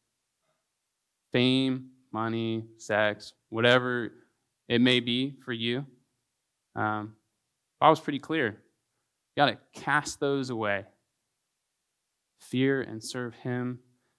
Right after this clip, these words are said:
and him alone. So then the question is, what's gonna happen, right? We, we remember all this stuff.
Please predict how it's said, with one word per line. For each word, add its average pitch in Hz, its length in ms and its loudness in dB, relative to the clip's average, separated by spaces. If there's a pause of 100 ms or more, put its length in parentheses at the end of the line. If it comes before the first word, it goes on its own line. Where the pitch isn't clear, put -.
(140)
and 120 100 -8
him 123 200 -4
alone. 113 360 -6 (1900)
So 139 120 -14
then 147 260 10 (180)
the 151 80 -4
question 165 380 6
is, 139 180 2
what's 147 180 0
gonna 156 120 6
happen, 131 340 0
right? 127 280 2 (560)
We, 139 200 8
we 156 120 6
remember 160 460 8
all 156 180 8
this 147 140 -2
stuff. 147 540 2